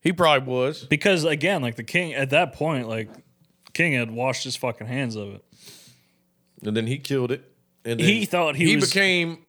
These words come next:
Speaker 1: a legend in the town.
Speaker 2: He thought that he was gonna be, like, renowned by, like, royalty and shit like that. Wrong.
Speaker 1: They were like, "Fuck you, man. Look, we
Speaker 2: They
Speaker 1: already
Speaker 2: literally were like,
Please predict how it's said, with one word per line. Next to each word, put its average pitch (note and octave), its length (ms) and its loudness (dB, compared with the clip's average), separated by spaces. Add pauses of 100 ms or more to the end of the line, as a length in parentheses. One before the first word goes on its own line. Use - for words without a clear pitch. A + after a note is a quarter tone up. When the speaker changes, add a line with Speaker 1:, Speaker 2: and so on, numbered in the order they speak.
Speaker 1:
a C#3 40 0
legend C#3+ 380 0
in C3 60 -6
the G#2+ 80 -6
town. G#2 480 -2
Speaker 2:
He A#3+ 240 4
thought C#3 680 2
that C#3 160 -2
he C#3+ 140 -2
was C#3+ 180 -2
gonna C#3 300 -2
be, C3 280 2
like, A#2+ 600 -2 (580)
renowned C3+ 960 0
by, C#3 640 0
like, A#2 500 -8 (140)
royalty A#2 580 -2
and A2 100 -12
shit A#2 140 -8
like A2+ 160 -8
that. A2 360 -8
Wrong. D3 720 -2
Speaker 1:
They F3 100 4
were D#3+ 100 2
like, C3 200 2
"Fuck A3+ 320 -2
you, C#3 120 -2
man. C#3 220 0
Look, F3+ 160 2
we E3+ 100 6
Speaker 2:
They F3+ 60 8
Speaker 1:
already E3+ 140 4
Speaker 2:
literally D#3+ 400 2
were C#3 160 2
like, C3 380 0